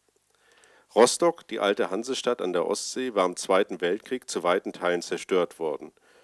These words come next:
Über achtzig Prozent der Wohngebäude waren beschädigt. In der Innenstadt wurde repariert,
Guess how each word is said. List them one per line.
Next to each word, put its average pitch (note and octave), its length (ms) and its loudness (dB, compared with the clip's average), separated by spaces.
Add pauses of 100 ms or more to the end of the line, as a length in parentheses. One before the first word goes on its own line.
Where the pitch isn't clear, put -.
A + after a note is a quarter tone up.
(200)
Über A2+ 300 6
achtzig - 380 -4
Prozent G#2 380 -2
der F2 140 0
Wohngebäude F#2+ 680 2
waren E2+ 220 -4
beschädigt. - 680 -12 (760)
In G#2 120 0
der G2 140 6
Innenstadt A#2+ 440 0
wurde G#2 260 6
repariert, F#2 680 -2